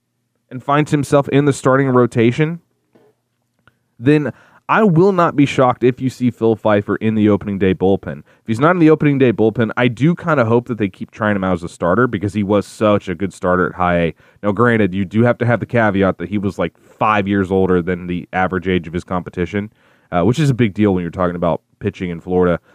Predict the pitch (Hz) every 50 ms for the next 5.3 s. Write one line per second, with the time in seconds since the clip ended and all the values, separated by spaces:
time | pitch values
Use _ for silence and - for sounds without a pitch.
0 | _ - - 107 113 - 123 117 104 - - 117 113 110 110 107 101 - - 104
1 | 98 90 101 95 90 - - 107 98 - 104 101 95 92 - - _ _ _ _
2 | - - 110 110 110 110 113 120 123 123 - - - 101 - - 107 107 110 107
3 | - 101 107 110 110 107 104 101 101 101 98 92 - _ _ _ _ _ _ _
4 | - - - - - 110 107 107 - - 101 95 101 101 101 113 127 127 123 131
5 | 127 131 139 147 170 208